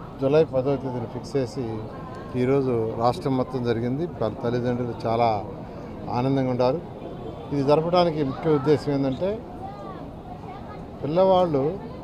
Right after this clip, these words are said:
జనరల్గా ప్రతి తల్లిదండ్రులకి వాళ్ళ పిల్లవాళ్ళు మంచి ఉన్నత స్థితి పోవాలని కోరుకుంటారు.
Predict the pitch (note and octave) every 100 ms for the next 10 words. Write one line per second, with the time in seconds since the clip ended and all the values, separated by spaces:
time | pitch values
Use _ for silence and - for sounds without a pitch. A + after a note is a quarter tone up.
0 | - - - - - C#3 D#3+ F#3+ F#3+ D3+
1 | C3 D#3 C#3+ C#3+ D#3+ D#3+ D#3+ D#3 D#3 G#3
2 | D3+ C#3 - C#3 D3 D3+ C#3+ C3 C3+ C3
3 | - - - - C3+ E3+ F#3 C3+ D3 D3+
4 | D#3+ - C3 B2+ C3 B2+ C3 B2 A#2+ A2+
5 | G#2+